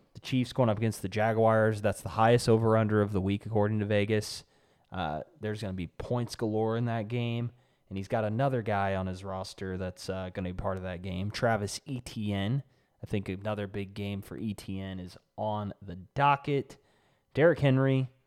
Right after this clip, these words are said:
against the Chargers. Uh, you gotta love that. And then the rookie running backs, I like those matchups too. So I think there's just a plethora of options that he could throw even into the slot of wide receiver, uh, with Debo not str-,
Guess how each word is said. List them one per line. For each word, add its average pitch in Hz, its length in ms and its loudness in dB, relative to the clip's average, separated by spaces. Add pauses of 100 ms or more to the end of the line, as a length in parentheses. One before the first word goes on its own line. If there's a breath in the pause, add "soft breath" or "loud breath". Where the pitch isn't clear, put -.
(140)
against 104 320 -4
the - 60 -14
Chargers. 117 800 0 (560)
Uh, 92 320 -6
you 92 100 -12
gotta 104 220 -2
love 98 280 -6
that. 123 340 2
And 107 100 -4
then 95 160 -6 (100)
the 101 100 -8
rookie 101 280 -10
running 95 260 -8
backs, 92 320 -10
I 92 120 -10
like 90 240 -12
those 90 200 -14
matchups - 420 -16
too. - 220 -18
So - 300 -14 (540 soft breath)
I 143 80 2
think 226 140 2
there's 165 160 2
just 139 180 -4
a 113 40 0
plethora 113 420 0
of 101 100 0
options 95 460 -4
that 92 60 -10
he 95 100 -8
could 90 200 -14
throw 95 300 -6
even 92 260 -8
into 90 240 -10
the 82 220 -12 (680)
slot 98 520 -4
of 101 160 -6
wide 92 180 -10
receiver, 160 560 -2 (500)
uh, 95 300 -8
with 95 300 -14
Debo 92 560 -8 (160)
not 95 320 -10 (120)
str-, - 280 -20